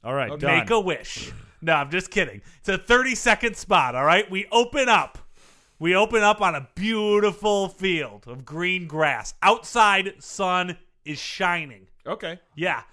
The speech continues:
Speaker 3: No snow in this commercial, 'cause it's been found people like sun more than snow.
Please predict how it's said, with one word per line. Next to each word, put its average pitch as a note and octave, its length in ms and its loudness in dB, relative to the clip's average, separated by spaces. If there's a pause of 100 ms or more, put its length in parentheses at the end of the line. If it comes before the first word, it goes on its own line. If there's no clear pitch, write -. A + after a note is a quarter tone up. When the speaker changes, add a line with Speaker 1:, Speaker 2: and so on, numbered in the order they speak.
(240)
Speaker 3:
No C4+ 200 2
snow D4+ 380 2
in A3+ 80 0
this C#4 220 -4
commercial, D3+ 580 -4 (240)
'cause G3 140 -12
it's C#4+ 160 -6
been D#4+ 240 0
found A#3+ 460 4 (200)
people D4 500 -2
like A#3 300 0
sun G3+ 540 0
more E3 260 0
than E3+ 180 -12
snow. E3 500 -6